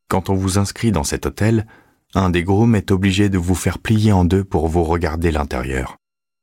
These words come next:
Mais il y a de la place là-dedans. Et sans vouloir rentrer dans les détails, un type vraiment décidé peut s'enfiler pas mal de choses dans les profondeurs.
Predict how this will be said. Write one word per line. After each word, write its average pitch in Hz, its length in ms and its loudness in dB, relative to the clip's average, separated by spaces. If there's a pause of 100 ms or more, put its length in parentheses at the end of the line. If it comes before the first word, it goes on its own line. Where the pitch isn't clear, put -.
(240)
Mais 76 160 2
il 64 120 -12
y 62 60 -8
a 60 40 -6
de - 80 -10
la - 80 -6
place - 540 -4
là-dedans. 64 400 -6 (420)
Et 76 180 -2
sans 69 200 -4
vouloir 78 320 -2
rentrer 73 280 -4
dans 71 120 -2
les 67 100 -4
détails, 85 480 -6 (500)
un 80 140 -2
type - 300 -6
vraiment 98 340 -2
décidé 107 420 -2
peut 95 140 -2
s'enfiler 90 420 -2
pas 113 160 -4
mal 123 220 0
de 101 100 0
choses 87 360 -2
dans 65 120 -6
les 67 100 -8
profondeurs. 69 600 -4